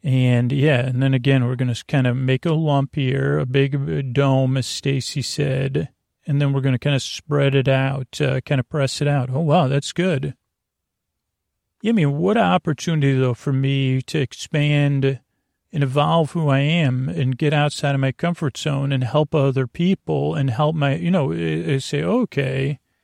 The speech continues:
and, you know, get compensated for it, uh, say, "Oh, okay, well, this could be your job." And, wow, what if you could be successful at making,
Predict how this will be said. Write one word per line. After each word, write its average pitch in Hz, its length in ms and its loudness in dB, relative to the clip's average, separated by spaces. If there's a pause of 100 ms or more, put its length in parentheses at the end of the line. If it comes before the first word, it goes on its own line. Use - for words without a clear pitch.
(960)
and, 208 300 2
you 202 60 2
know, 226 140 2
get 185 240 0
compensated 151 840 2
for 135 360 0
it, 127 120 0
uh, 147 240 0
say, 147 260 -2
"Oh, 170 380 2
okay, 139 320 -2
well, 202 440 0 (600)
this 196 180 -4
could 247 240 -2
be 180 80 0
your 131 220 0
job." 123 720 -2 (1700)
And, 143 540 0
wow, 226 240 2
what 160 220 2
if - 120 -6
you 175 100 -4
could 226 220 -2
be 180 80 2
successful - 840 -2
at 131 60 0
making, 127 520 0